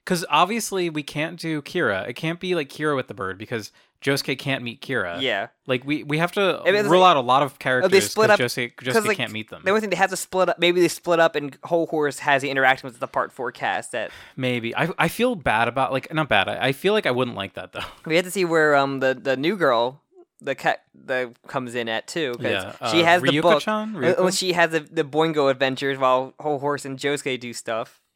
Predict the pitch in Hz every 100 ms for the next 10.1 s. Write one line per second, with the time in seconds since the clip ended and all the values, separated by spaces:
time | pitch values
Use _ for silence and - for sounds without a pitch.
0 | _ _ _ _ _ _ _ _ _ -
1 | 139 135 139 139 139 131 - 143 139 135
2 | - 139 127 139 131 117 120 127 - _
3 | _ _ _ _ _ _ _ _ _ _
4 | - 147 147 151 175 196 196 185 170 185
5 | 190 196 - 196 185 156 170 190 190 190
6 | 208 - 202 151 143 147 165 175 - 185
7 | 180 196 - _ _ _ _ _ _ _
8 | - 151 175 196 196 160 131 135 _ _
9 | _ _ 170 170 - 160 160 139 127 135
10 | -